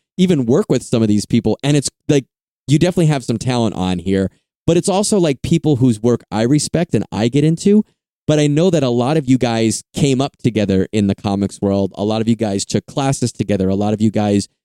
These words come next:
shop work with each other. Is it harder or easier as editors to get submissions from people you know? Like,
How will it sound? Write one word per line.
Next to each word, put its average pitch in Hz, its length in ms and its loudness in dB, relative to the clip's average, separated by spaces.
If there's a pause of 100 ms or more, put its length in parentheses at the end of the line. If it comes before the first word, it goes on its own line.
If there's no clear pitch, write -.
(140)
shop - 380 -2
work 147 260 2
with 117 100 4
each 107 220 -2
other. 92 260 0 (680)
Is 151 240 4
it 220 140 4 (300)
harder 254 560 2
or 139 240 2 (120)
easier 107 760 4 (520)
as 139 220 0 (100)
editors 110 600 2
to 143 120 0
get 123 200 -2
submissions 131 600 0
from 113 200 -2
people 120 360 0
you 107 220 2
know? 104 480 -2
Like, 85 240 -6